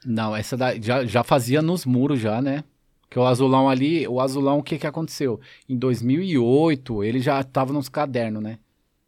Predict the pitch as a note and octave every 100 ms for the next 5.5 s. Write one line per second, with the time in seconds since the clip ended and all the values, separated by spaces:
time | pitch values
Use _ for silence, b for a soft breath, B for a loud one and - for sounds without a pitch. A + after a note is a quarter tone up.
0 | _ _ A2 C#3 C3 C3 F3+ E3 C#3+ C#3+
1 | C3 C3+ C3 C#3 C3+ C3+ D#3 - D3 C#3
2 | C#3 B2+ B2 A2+ G#2+ A2+ A2 G#2+ G2+ F#2+
3 | F2+ _ _ - B2 D#3 - F#3 D3+ A#2
4 | C#3+ D3+ C#3 C#3 E3 E3 E3 D#3+ - D#3+
5 | - D#3 D#3+ C3+ G#2+